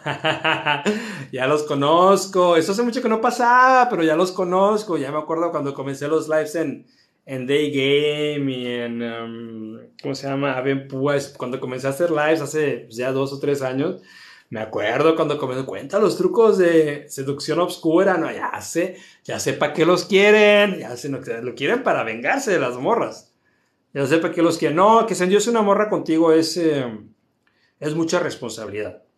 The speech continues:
Es mucha responsabilidad y tienes que saber cargar con esa responsabilidad, porque si no destruyes muchas vidas, güey.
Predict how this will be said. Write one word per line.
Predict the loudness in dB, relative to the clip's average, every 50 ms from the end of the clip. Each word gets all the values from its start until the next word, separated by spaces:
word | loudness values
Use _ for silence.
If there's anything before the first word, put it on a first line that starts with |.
| _ _ _ _ _ _
Es | -4 -4 -4 -4 -2
mucha | -2 -2 -2 0 0 0 -2
responsabilidad | -2 -2 -8 -10 -14 -14 -10 -6 -6 -6 -6 -8 -12
y | -14 -16
tienes | -12 -6 -4 -4 -2 -2 -4 -8
que | -12 -14
saber | -10 -8 -6 -4 -2 -4 -4 -4
cargar | -4 -4 -2 -2 -2 -2 -4
con | -6 -8
esa | -8 -8 -8 -8
responsabilidad, | -10 -10 -14 -16 -18 -14 -8 -6 -4 -4 -6 -8 -14 -20 -20 -20 -20 _ _ _
porque | -8 -8 -6 -6 -6
si | -4 0
no | 2 4
destruyes | 4 4 2 0 0 2 2 2 2
muchas | 0 -2 -2 -2 -4 -2
vidas, | -2 -2 0 0 0 -2
güey. | -4 -8 -12 -18